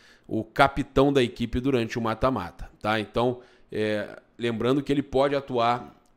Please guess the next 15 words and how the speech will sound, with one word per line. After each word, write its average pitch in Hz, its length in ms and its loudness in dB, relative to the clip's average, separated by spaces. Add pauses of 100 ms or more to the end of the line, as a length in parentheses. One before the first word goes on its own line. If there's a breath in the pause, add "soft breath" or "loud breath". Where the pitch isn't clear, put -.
no, 104 600 -6 (400 soft breath)
pelo 110 160 -4
Bragantino 113 460 0
na 110 60 -2
Libertadores 113 640 -2
e 135 40 -8
depois 143 460 -2
ainda 147 200 -2
pode 131 300 -2
mudar 127 300 -2
pro - 120 -12
Flamengo 120 380 0
na 120 120 0
próxima 117 400 -2
fase. 117 400 -2